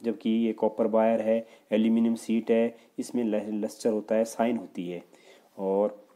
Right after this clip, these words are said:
आगे जो है, material that have such luster are usually metals।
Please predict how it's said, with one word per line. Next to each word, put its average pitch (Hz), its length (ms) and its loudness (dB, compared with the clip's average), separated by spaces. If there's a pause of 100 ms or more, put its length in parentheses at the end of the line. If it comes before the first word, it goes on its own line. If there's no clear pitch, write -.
(360)
आगे 110 240 0
जो 110 100 -2
है, 117 300 0 (880)
material 135 500 6 (680)
that 117 280 6 (200)
have 117 240 6 (680)
such 151 220 0
luster 113 380 2
are 107 380 2
usually 101 280 -2
metals। 90 420 -8